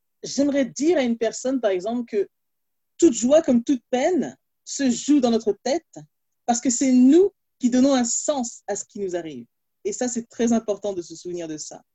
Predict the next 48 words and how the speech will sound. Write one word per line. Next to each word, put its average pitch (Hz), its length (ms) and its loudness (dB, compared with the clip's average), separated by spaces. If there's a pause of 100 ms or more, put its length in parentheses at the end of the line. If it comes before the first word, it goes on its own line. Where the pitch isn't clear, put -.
(320)
Donc, 180 120 -6
s'il 262 180 0
faut 254 160 -4
que 214 120 -14
je 190 120 -2
donne 220 200 2
un 202 60 0
mot 202 180 -2
à 220 60 0
quelqu'un, 214 300 -2
ce 226 100 -8
serait 185 180 -8
vraiment 202 240 -6
cette 226 160 -8
citation 180 400 -8
qui 214 140 -10
est 180 100 -12
une 226 120 -6
de 202 80 -4
mes 196 100 -4
citations 180 440 -10
aussi. 247 380 -10 (480)
Et 208 80 -6
cette 233 180 -6
citation, 247 480 -2
je 226 160 -4
m'en 226 120 -2
souviens 269 420 -4
toujours 294 280 0
parce 302 140 -4
qu'elle 220 220 -4
est 254 260 -4 (440)
centrale 285 500 -4
pour 208 140 -4
moi. 208 100 -2
C'est-à-dire 240 300 -8
que - 80 -8
vraiment, 247 480 -4 (360)
comme 269 120 4
c'est 247 180 0
nous 269 300 6
qui 240 140 -8
donnons 247 240 0
un 226 80 -2
sens 240 240 -4
aux 220 80 -4
choses, 247 480 -6 (600)
c'est, 214 840 -10